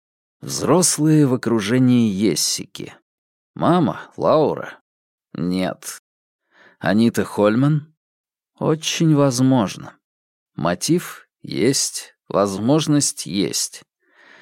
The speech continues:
Но Мия по неизвестной ему причине настояла: нет, это не она. Почему нет? Она просто пожала плечами. Более веской причины она ему не дала. Так что, Анита Хольман?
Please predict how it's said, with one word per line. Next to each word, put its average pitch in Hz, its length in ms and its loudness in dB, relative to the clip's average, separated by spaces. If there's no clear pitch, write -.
Но 87 160 -2
Мия 147 280 4
по 175 120 0
неизвестной 160 720 2
ему 143 200 4
причине 147 540 2
настояла: 127 720 2
нет, 95 560 -4
это 147 360 0
не 123 240 2
она. 104 500 -2
Почему 190 380 0
нет? 95 440 -6
Она 214 240 -4
просто 143 380 2
пожала 117 400 2
плечами. 123 760 -2
Более 113 360 6
веской 127 380 2
причины 156 480 2
она 113 260 2
ему 139 260 4
не 110 320 2
дала. 98 540 -4
Так 107 180 -4
что, - 420 -8
Анита 101 480 0
Хольман? 120 640 0